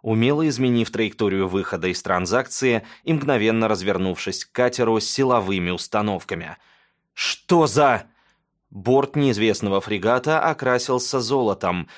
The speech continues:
выбросив в сторону замешкавшегося навигатора гравитационные сети. Не выходя на связь, не объясняя своих действий,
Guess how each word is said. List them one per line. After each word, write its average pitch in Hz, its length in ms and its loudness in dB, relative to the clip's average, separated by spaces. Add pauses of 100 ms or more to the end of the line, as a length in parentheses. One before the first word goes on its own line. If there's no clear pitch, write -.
(140)
выбросив 120 520 0
в - 60 -10
сторону 101 440 0
замешкавшегося 98 840 -2
навигатора 131 720 0
гравитационные 98 1080 -2
сети. - 640 -6 (560)
Не 113 180 2
выходя 123 360 2
на 117 120 0
связь, 117 460 0 (260)
не 123 200 2
объясняя 120 540 0
своих 107 340 0
действий, 127 560 -2